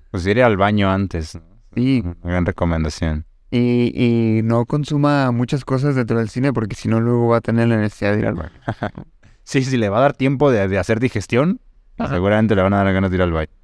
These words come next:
Speaker 2: Así es. Bueno, mira, primero, ¿qué te parece si compartimos la sinopsis?
Speaker 1: Bien.
Speaker 2: Para que la gente sepa de qué se trata y ya vamos hablando un poco. Dice,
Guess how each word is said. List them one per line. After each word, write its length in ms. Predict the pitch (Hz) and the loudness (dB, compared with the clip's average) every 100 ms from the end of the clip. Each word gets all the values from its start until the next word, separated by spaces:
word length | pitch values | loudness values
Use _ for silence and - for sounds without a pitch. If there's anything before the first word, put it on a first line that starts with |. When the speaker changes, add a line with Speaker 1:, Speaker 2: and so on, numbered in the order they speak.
| - - _ - _ - - _ _ _ _ _ | -20 -20 _ -20 _ -20 -20 _ _ _ _ _
Speaker 2:
Así 320 | 110 - 131 | -6 -2 0
es. 100 | 131 | 2
Bueno, 240 | 127 156 | 2 2
mira, 300 | 143 147 127 | 2 0 0
primero, 560 | 107 120 131 160 202 233 | -2 -2 0 0 0 -2
¿qué 120 | - 131 | -4 -6
te 80 | |
parece 260 | - 120 123 | 0 0 0
si 40 | 135 | -4
compartimos 540 | - 98 107 113 135 | -4 -4 -2 0 2
la 100 | 123 | 0
sinopsis? 840 | 107 104 113 123 190 240 - - - - | 0 0 0 0 -2 -4 -6 -20 -16 -6
Speaker 1:
Bien. 400 | 82 82 101 - - | -2 0 -2 -6 -8
Speaker 2:
Para 160 | - 104 | -4 -2
que 100 | 104 | -2
la 120 | 101 | -4
gente 280 | - 113 120 | -2 -4 -2
sepa 300 | 123 113 123 | -2 0 0
de 100 | 107 | 0
qué 80 | 110 | -4
se 160 | 131 | -4
trata 300 | 123 123 156 | 0 0 2
y 80 | 147 | 2
ya 100 | 110 | 2
vamos 540 | 104 104 107 - - _ _ - - | 2 0 -2 -6 -18 _ _ -12 -4
hablando 340 | 110 110 110 | -2 0 -2
un 80 | 110 | -4
poco. 300 | 107 - - _ _ _ _ _ _ _ _ - | -6 -8 -14 _ _ _ _ _ _ _ _ -4
Dice, 480 | 131 127 113 101 | -4 -2 -4 -4